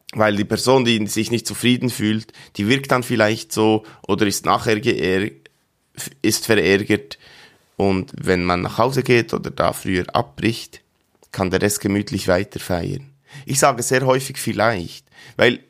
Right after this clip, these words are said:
dieses vielleicht, das sind alles Ideen und Möglichkeiten, die für jemanden funktionieren und für jemanden anderen nicht. Aber das sind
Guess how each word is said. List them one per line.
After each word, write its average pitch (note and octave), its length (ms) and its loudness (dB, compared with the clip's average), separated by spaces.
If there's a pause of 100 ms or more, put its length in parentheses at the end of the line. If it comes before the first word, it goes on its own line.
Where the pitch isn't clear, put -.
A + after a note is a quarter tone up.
dieses C3+ 260 2
vielleicht, B2 420 2
das B2 120 -4
sind A2+ 180 -6
alles C3+ 340 0
Ideen A#2+ 460 2
und G#2+ 220 -2
Möglichkeiten, A2+ 720 0 (400)
die A#2 80 -2
für - 120 -6
jemanden A#2 500 2
funktionieren A2 680 0
und A2 160 0
für - 100 -6
jemanden G#2+ 460 2
anderen G2+ 420 -2
nicht. - 360 -8 (320)
Aber G2+ 100 2
das C3 160 2
sind C#3 240 0